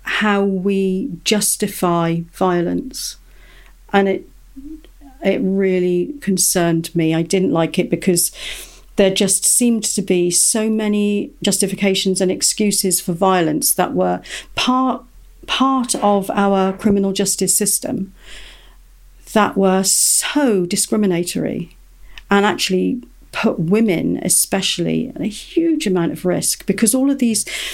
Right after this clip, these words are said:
defences, if you like, are sitting there boxed, ready to go. You can almost go to the shelf and say, "Right, we're gonna use the, um, yeah, she was wearing a short skirt one," bang, there on the table, there it is, and everybody just goes along with it. And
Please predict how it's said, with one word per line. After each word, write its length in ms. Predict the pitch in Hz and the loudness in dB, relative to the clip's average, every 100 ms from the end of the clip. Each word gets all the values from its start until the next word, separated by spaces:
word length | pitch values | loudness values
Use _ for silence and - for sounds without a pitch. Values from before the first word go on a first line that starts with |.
| - | -4
defences, 880 | 208 - 240 233 - - 170 - - | -2 0 2 2 2 0 -2 0 -2
if 160 | 175 | -2
you 60 | 160 | -2
like, 560 | 151 151 165 - - - - - - | 0 0 -2 -6 -14 -16 -20 -20 -4
are 80 | 196 | 0
sitting 400 | - 254 - 190 | 0 0 -2 0
there 180 | 180 165 | 0 -2
boxed, 600 | 165 214 - 277 - - | 0 0 0 0 -2 0
ready 200 | 190 180 | 0 0
to 140 | - | -2
go. 160 | 180 240 | 0 2
You 180 | 202 208 | 4 2
can 140 | 247 | 4
almost 340 | 285 247 202 | 4 4 0
go 160 | - 202 | 2 2
to 140 | 202 | 2
the 80 | 190 | -2
shelf 380 | 180 214 185 180 | 0 2 0 0
and 100 | 170 | 0
say, 200 | - 180 | 2 2
"Right, 180 | 180 185 | 2 2
we're 140 | 185 | 0
gonna 180 | 175 185 | 2 2
use 380 | 180 180 175 - | 2 2 0 0
the, 300 | 185 180 180 | 0 0 2
um, 260 | 180 175 175 - - | 0 0 -4 -10 -2
yeah, 140 | - | 0
she 180 | 175 - | 2 0
was 120 | 175 | 0
wearing 260 | 185 180 180 | 0 0 0
a 40 | |
short 320 | 180 - 180 - | 0 0 0 0
skirt 380 | - 208 170 | 0 2 0
one," 240 | 143 151 151 127 | 0 -2 -2 -2
bang, 320 | 180 175 170 | 0 2 0
there 260 | 165 160 170 | 0 0 0
on 120 | 165 | 0
the 80 | 170 | 0
table, 440 | 170 180 170 175 | 0 -2 0 -2
there 240 | 170 180 175 | 0 0 0
it 100 | 175 | 0
is, 220 | 175 175 | 0 0
and 100 | 180 | 0
everybody 400 | 180 190 196 190 | -2 0 0 -2
just 220 | 196 - | -2 -2
goes 200 | 214 208 | 0 0
along 220 | 214 240 | 2 2
with 140 | 247 160 | 2 0
it. 120 | 156 - - - - | -4 -6 -8 -6 2
And 260 | 208 202 | 2 2